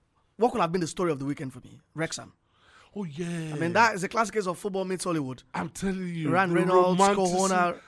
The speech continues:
Speaker 2: of the F A Cup, the
Speaker 1: Yeah.
Speaker 2: romantic nature of the F A Cup. I watched that game.
Speaker 1: Good game.
Speaker 2: Very good game. And I, I had said this morning that two,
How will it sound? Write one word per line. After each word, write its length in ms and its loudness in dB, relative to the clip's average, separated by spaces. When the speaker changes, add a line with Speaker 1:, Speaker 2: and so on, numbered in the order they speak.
Speaker 2:
of 360 -4
the 220 -2
F 180 -8
A 80 -6
Cup, 260 -14
the 60 -8
Speaker 1:
Yeah. 160 -4
Speaker 2:
romantic 380 -4
nature 200 -8
of 100 -6
the 100 -4
F 120 -10
A 40 -12
Cup. 220 -10
I 80 -8
watched 240 -8
that 220 -6
game. 360 -6
Speaker 1:
Good 160 2
game. 240 -6
Speaker 2:
Very 280 2
good 300 -4
game. 340 -2
And 160 0
I, 160 -10
I 120 0
had 140 -4
said 200 -6
this 200 -10
morning 340 0
that 200 -6
two, 180 -12